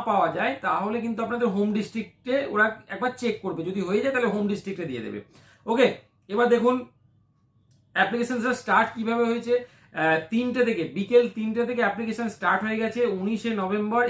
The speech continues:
এবং চলবে আপনাদের রাত্রি, আহ, বারোটা পর্যন্ত নাইন্থ ডিসেম্বর, মানে কুড়ি দিন কিন্তু আপনাদের সময় দেওয়া হয়েছে। ঠিক আছে, এবার আপনারা কিভাবে অ্যাপ্লাই করবেন, দেখুন অ্যাপ্লাই করার জন্য অফিসিয়াল, আহ, যে নোটিফিকেশনটা, আহ, বোর্ডটা আছে ডাব্লিউ বি বি পি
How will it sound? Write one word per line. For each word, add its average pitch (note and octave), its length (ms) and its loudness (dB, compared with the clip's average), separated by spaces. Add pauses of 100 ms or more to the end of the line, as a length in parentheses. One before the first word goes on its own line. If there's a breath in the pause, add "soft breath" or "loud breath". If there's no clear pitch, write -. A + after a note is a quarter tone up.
এবং G#3+ 140 0 (160)
চলবে G3+ 360 0
আপনাদের G3+ 440 0
রাত্রি, G3 520 0
আহ, E3 640 -6
বারোটা F#3+ 300 4 (100)
পর্যন্ত G#3+ 420 -2 (280)
নাইন্থ F3+ 540 -2
ডিসেম্বর, F#3+ 440 -2
মানে G3+ 220 -2
কুড়ি A3+ 240 -2
দিন B3 220 -2
কিন্তু A3+ 220 -2
আপনাদের A#3 220 0
সময় G#3 300 0
দেওয়া F3+ 260 4
হয়েছে। B2 260 -6 (360 soft breath)
ঠিক G#3+ 120 0
আছে, A#3+ 180 4 (360 soft breath)
এবার A3 180 4
আপনারা A#3+ 260 4
কিভাবে A#3 380 -2
অ্যাপ্লাই A#3 400 2
করবেন, A#3+ 360 -2
দেখুন A3+ 220 -2
অ্যাপ্লাই G#3 360 -2
করার A#3 220 0
জন্য A#3+ 180 -2
অফিসিয়াল, A#3 560 0
আহ, F#3 420 0
যে G#3+ 160 -2
নোটিফিকেশনটা, A3+ 640 -2
আহ, F3+ 480 -2 (120)
বোর্ডটা A3+ 400 2
আছে A3 120 0
ডাব্লিউ F#3+ 380 -2 (120)
বি A3 100 -2 (400)
বি G#3+ 140 0 (460 soft breath)
পি G#3+ 120 -2